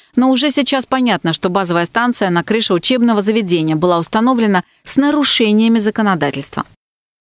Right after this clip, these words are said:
А вот корреспонденты Политбрус со ссылкой на Следственный комитет края сообщают, что задержан подозреваемый в убийстве женщины,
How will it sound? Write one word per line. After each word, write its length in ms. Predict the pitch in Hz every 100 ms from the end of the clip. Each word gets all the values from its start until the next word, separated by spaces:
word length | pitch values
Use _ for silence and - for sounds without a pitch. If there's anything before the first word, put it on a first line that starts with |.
| _ _
А 60 | 277
вот 120 | 285
корреспонденты 760 | 311 294 - 277 269 302 269
Политбрус 640 | 247 277 269 - 269 294 262
со 160 | - 190
ссылкой 480 | - 269 240 247
на 160 | 226 226
Следственный 680 | - 240 247 - 254 247 247
комитет 440 | 240 220 208 196
края 280 | 214 196 156
сообщают, 460 | 180 160 - 262
что 220 | - - 185
задержан 680 | 196 196 180 254 262 269
подозреваемый 840 | 262 254 240 269 208 190 185 185 180
в 80 |
убийстве 520 | 208 180 226 254 - 247
женщины, 480 | 180 156 175 170